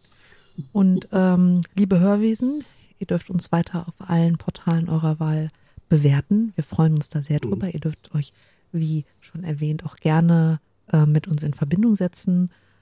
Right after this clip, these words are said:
Speaker 1: Ähm, allerdings muss ich zugeben, dass letzte Woche der Social Media Nerd, Hust, Hust,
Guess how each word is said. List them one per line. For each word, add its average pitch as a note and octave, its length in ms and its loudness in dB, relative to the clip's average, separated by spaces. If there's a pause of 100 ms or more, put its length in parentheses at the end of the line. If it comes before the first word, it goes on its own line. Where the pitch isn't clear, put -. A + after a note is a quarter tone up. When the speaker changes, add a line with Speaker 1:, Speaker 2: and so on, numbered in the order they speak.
(220)
Speaker 1:
Ähm, D#3+ 400 4
allerdings E3+ 480 0
muss E3+ 140 -2
ich - 200 -10
zugeben, F3 360 -2
dass E3 180 -2
letzte - 380 -6
Woche E3+ 420 -2
der D#3+ 200 0
Social - 400 -4
Media F3+ 340 2
Nerd, F#3 520 2
Hust, F#3 300 -4
Hust, G#3 300 -2